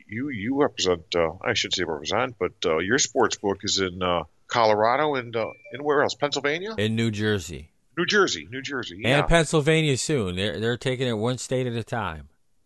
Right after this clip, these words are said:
Speaker 1: <laughs> Well, they'll be in all fifty eventually, that's for sure.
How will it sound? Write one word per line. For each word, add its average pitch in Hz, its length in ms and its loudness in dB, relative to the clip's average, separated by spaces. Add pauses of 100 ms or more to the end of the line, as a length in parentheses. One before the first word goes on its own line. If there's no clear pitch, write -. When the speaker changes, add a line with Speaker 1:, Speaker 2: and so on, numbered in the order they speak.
(320)
Speaker 1:
<laughs> - 60 -4 (280)
Well, 139 260 2
they'll 110 120 -4 (100)
be 127 80 -4
in 101 100 -2
all 78 140 -6
fifty - 440 -10
eventually, 73 600 -10
that's 82 200 -6
for 69 180 -10
sure. 73 360 -6